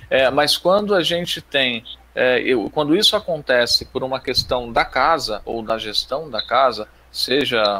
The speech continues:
uma pública ou, ou privada,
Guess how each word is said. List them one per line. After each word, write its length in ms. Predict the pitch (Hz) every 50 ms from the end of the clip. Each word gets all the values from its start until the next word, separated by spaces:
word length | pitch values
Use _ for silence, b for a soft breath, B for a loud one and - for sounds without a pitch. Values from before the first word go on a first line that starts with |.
| - - -
uma 240 | - 101 101 98 101 - -
pública 520 | - 139 151 151 120 110 98 - 110 104 104 -
ou, 380 | 98 110 110 107 107 107 104 110
ou 220 | 110 107 107 104
privada, 580 | - - 104 101 107 113 135 156 151 131 117 117